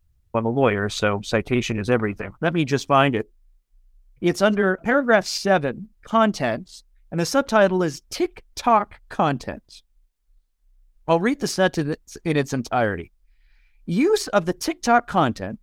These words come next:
which has been defined previously, or materials on the services for any purpose not expressly permitted by these terms is strictly prohibited.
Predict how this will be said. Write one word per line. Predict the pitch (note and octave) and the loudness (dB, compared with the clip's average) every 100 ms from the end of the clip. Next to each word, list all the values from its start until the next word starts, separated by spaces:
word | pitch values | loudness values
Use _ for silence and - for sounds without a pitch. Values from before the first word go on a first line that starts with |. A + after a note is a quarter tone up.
| _ _ | _ _
which | B2+ | -6
has | C3 | -4
been | A2+ D3 | 0 -2
defined | C3+ C#3+ B2+ A#2+ | 0 2 2 2
previously, | A#2+ G2 - - _ _ _ _ - | -4 -8 -12 -20 _ _ _ _ -2
or | E3+ | 0
materials | E3 - A3 B3 A#3 G3+ | 0 0 0 2 2 2
on | F#3 | 0
the | E3 | 0
services | - A#2+ F#2+ F#2 G2 B2 - _ | -2 -2 -2 -10 -14 -16 -20 _
for | F3 E3+ | -2 2
any | F3+ D#4 | 2 2
purpose | - B2+ A2 B2+ - | 2 0 2 -2 -2
not | A2 | -2
expressly | G2+ - - C#3+ - B3+ | -2 -4 0 0 0 -4
permitted | - G#3 D3+ D3+ | -2 -2 0 0
by | B2+ A#2 | 2 2
these | B2 D3+ | 2 -4
terms | - G#2 G#2 | -6 -6 -4
is | C#3 | -6
strictly | - G2 - B2 | -4 -6 -4 -4
prohibited. | E3 D#3+ E4 - | -4 -2 -2 -2